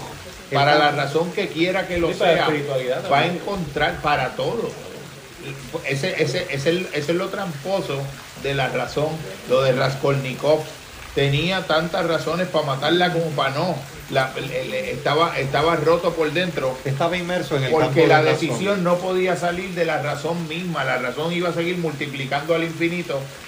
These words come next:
Speaker 2: razones equivalentes para poder hacerlo o no hacerlo.
Speaker 1: Ahora, ese campo de razón
Speaker 3: Sí, la
Speaker 1: inicial
Speaker 3: razón.
Speaker 1: pasa
Speaker 2: ¿Cómo
Speaker 1: al
Speaker 2: qué?
Speaker 1: campo de nihilidad.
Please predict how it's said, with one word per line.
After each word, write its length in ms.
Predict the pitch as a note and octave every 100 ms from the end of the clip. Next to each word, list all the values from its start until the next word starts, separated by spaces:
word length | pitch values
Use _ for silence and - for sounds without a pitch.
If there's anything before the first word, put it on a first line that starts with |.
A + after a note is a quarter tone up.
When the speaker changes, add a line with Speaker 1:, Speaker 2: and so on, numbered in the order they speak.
| -
Speaker 2:
razones 640 | B2 B2 B2 - F3+ F#3+ F#3
equivalentes 720 | F3+ E3 E3 E3+ F#3+ F#3 D#3+ C#3
para 280 | C#3 C3
poder 280 | B2 B2+ D#3
hacerlo 420 | E3 C#3 D#3 - D3
o 20 |
no 120 | C3+
hacerlo. 420 | C#3 C#3 A#2+ A2+ A2+
Speaker 1:
Ahora, 360 | C#3 D#3+ C#3+ C#3+
ese 240 | C#3+ F#3+
campo 340 | G3 F3+ G3 F3+
de 100 | E3+
razón 400 | E3 C#3 D#3 C3+ G#2+ G#2+ - - -
Speaker 3:
Sí, 80 | C3
la 60 |
Speaker 1:
inicial 480 | C3 B2+ - D3+ C3+
Speaker 3:
razón. 80 | A#2+ A#2 A#2 - - - -
Speaker 1:
pasa 300 | D#3 D#3 F#3
Speaker 2:
¿Cómo 100 | D3
Speaker 1:
al 120 | C#3
Speaker 2:
qué? 40 | C#3
Speaker 1:
campo 320 | D3 D#3 E3
de 120 | D#3
nihilidad. 500 | C#3+ C3+ B2 B2 A#2+